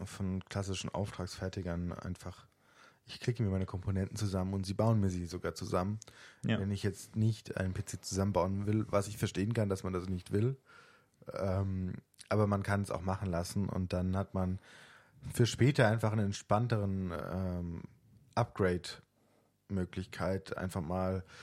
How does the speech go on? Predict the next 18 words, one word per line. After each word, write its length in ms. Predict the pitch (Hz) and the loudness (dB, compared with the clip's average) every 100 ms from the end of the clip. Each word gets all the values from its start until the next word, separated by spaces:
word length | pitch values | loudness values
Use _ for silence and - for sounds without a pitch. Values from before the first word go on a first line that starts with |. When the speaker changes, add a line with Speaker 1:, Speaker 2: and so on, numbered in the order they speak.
| - - - | -18 -12 -2
Speaker 1:
neuen 420 | 95 98 98 95 | 2 2 0 -2
Grafi-, 480 | 87 87 101 - 98 | 0 2 2 -2 0
neue 180 | 95 | 0
Grafikkarte 640 | 92 85 87 - 90 90 90 | 0 -4 -8 -6 -4 -2 -2
reinzubauen 520 | 76 87 - 92 90 | -2 -2 -4 -2 -2
oder 160 | 85 90 | -2 -2
sonst 300 | 90 123 - | 0 0 0
was, 160 | 82 | -2
wenn 60 | 87 | -2
man 100 | 82 | -4
das 140 | 82 | -6
braucht. 420 | - - 85 110 - - - - - - - | -10 -4 -2 -2 -6 -20 -18 -18 -16 -18 0
Ähm, 500 | 101 98 98 101 101 - - - _ _ _ _ - | 4 4 4 2 -2 -6 -20 -20 _ _ _ _ 0
und 160 | 110 101 | 2 6
da 120 | 101 | 4
einfach 380 | 101 92 87 - | 4 0 -2 2
ganz 360 | 101 98 - | 0 0 -2
klassisch 520 | 87 80 - - - | -2 -2 -4 -12 -14